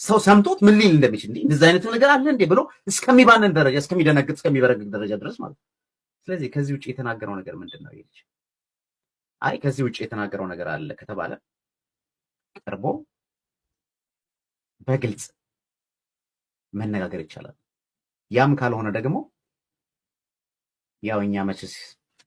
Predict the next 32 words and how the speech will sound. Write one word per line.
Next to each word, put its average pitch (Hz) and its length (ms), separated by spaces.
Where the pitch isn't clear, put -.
የተከፈተ 120 480
ቤት 104 200
ነው 95 100
ያለን። 92 240
ማንም 107 320
ሰው 110 140
ነው 101 80
ዘው 101 200
ብሎ 101 140
የሚገባው። 139 380
ኡስታዙም 104 400
እየተነሳ 104 460
«ቤተ 104 200
ክህነት» 107 260
ይላል። 143 200
ያ 104 200
አሁን 131 220
እንግዲህ 127 260
እንደምታዩት 120 500
ነው። 143 100
ሰሞኑን 131 440
የነበረውን 117 480
ነገር 117 200
ትመለከታላችሁ። 101 720
ትናንትና 113 360
በክርስቶስ 107 500
የማዳን 107 400
ስራ 113 140
ውስጥ 117 180
የነበረውን 113 460
ጫጫታ - 280
ትመለከታላችሁ። 87 760